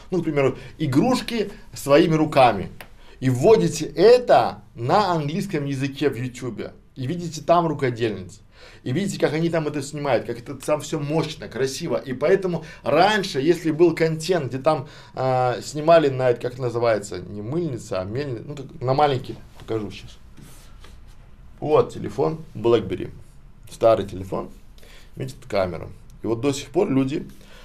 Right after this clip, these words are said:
э, она более-менее снимает, ну, убого, но снимает, ей там, не знаю, там десять лет этой камере, там, BlackBerry.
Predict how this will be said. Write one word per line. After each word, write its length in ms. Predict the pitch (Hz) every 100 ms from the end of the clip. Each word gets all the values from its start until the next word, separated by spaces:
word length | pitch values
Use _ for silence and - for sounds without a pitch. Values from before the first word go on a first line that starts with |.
| - -
э, 420 | 113 107 104 101
она 260 | 104 139 220 -
более-менее 540 | 175 220 240 233 220
снимает, 540 | 180 190 190 196 160 -
ну, 120 | 170
убого, 420 | 143 139 247 190
но 220 | 135 175 156
снимает, 520 | - 131 113 85 95
ей 80 | 101
там, 260 | 95 87 - - -
не 80 |
знаю, 240 | 98 95 85
там 160 | 80
десять 280 | 87 110 -
лет 180 | 101 90
этой 160 | - -
камере, 380 | - 110 98 85
там, 220 | 87 87
BlackBerry. 420 | 101 107 90 85